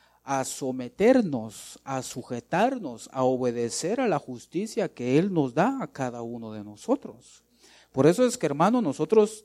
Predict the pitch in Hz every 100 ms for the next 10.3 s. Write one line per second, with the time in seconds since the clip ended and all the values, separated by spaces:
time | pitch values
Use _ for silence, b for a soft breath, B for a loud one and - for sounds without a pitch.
0 | _ - 185 214 185 143 131 - 151 127
1 | 127 127 135 190 190 - 180 190 - 127
2 | 135 190 226 175 226 247 - b b b
3 | b - 131 127 160 208 220 220 196 214
4 | 202 190 233 226 175 180 196 - 151 135
5 | - 185 - 214 156 135 - - 117 127
6 | 131 131 127 127 156 202 175 135 123 160
7 | 202 196 147 135 190 202 147 135 151 175
8 | 156 160 170 165 - - 151 160 156 143
9 | 143 165 151 127 135 131 151 143 123 147
10 | 160 160